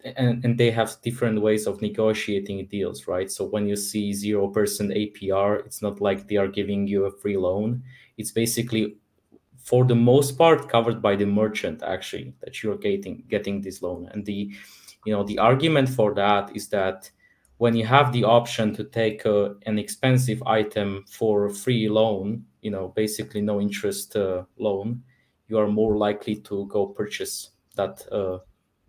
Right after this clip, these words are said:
that item, which is, increases the conversions, et cetera, at merchant. And this uh,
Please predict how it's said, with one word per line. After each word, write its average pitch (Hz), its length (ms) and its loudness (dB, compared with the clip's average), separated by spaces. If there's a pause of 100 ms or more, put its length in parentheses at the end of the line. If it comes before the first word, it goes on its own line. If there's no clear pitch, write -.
(160)
that 104 240 -6
item, 90 580 -4
which 101 200 -12
is, 107 120 -8
increases 110 680 0
the 101 240 -4
conversions, 107 880 -2
et - 120 -14
cetera, 98 440 -2
at 101 240 -6
merchant. 139 540 -2 (540)
And 123 340 4
this 117 460 0 (440)
uh, 107 320 2